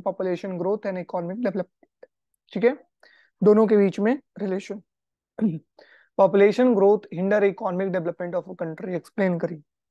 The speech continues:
बता चुके हैं, ये इस तरीके के क्वेश्चन आते हैं।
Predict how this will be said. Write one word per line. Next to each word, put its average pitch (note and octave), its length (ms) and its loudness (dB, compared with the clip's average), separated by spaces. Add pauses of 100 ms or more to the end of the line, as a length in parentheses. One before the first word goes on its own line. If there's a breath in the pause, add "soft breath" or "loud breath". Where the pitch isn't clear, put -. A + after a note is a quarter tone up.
(340)
बता F3+ 260 -2
चुके F#3+ 240 -2
हैं, A3 240 -2 (340)
ये F3 420 0 (100)
इस - 140 -8
तरीके F3+ 320 2
के F#3 80 2
क्वेश्चन F#3 460 -8
आते F#3 220 -6
हैं। G3+ 160 -6